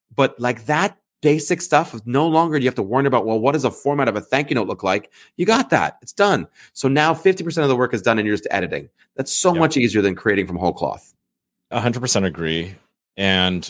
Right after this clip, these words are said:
Speaker 2: I think there's, like, a key thing that you said there, and this is a makes, mistake that I've seen some people make, which is if you're in an autonomous car and that autonomous car is about to go off of the end of a cliff, like, you gotta grab the wheel, you gotta take it.
Speaker 1: Yeah.
Speaker 2: And the generative A I is the exact same thing.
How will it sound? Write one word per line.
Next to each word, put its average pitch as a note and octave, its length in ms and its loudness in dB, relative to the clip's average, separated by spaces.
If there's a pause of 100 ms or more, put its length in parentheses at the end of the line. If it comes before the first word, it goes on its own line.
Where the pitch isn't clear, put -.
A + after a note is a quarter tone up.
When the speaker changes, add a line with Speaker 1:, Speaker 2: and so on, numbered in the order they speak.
(160)
Speaker 2:
I G2 140 0
think G#2+ 220 0
there's, F#2+ 160 0
like, F#2 100 -2
a F#2 60 -10
key - 180 0
thing G#2+ 240 0
that F2 140 -2
you F2 100 -6
said F2+ 240 0
there, E2 140 2
and E2 100 -2
this F#2 200 0
is F#2 60 -2
a F2+ 60 0
makes, F2 360 -4
mistake - 500 -2
that E2 260 0
I've F2+ 160 -4
seen F2 180 -2
some F2 200 -6
people F2 240 -8
make, G2 400 0
which F#2 240 -2
is E2+ 200 0 (520)
if E2+ 340 -4
you're B2 180 6
in A2+ 140 2
an F#2+ 100 2
autonomous F2+ 520 -2
car D2+ 420 -4
and F2+ 140 -2
that F2 100 2
autonomous G2+ 480 0
car E2+ 240 0
is D#2 100 -4
about F2 280 0
to - 80 -10
go F2 180 -2
off E2+ 240 2
of E2 140 -10
the E2+ 120 -6
end E2+ 200 -4
of D2 80 -8
a D2 80 -8
cliff, - 600 -4 (460)
like, F2 80 -12
you D3 140 2
gotta A#2 200 2
grab G2 220 0
the D#2+ 80 -10
wheel, A2 180 0
you D#2 120 -8
gotta D2 160 -4
take - 280 -6
it. - 140 -16 (220)
Speaker 1:
Yeah. B2+ 180 0
Speaker 2:
And F#2+ 220 0
the F#2+ 80 -6
generative C3 440 2
A F#2+ 140 4
I G#2 160 4
is E2 140 -4
the E2 80 -4
exact D#2+ 320 -4
same D2 180 -8
thing. F2+ 380 -4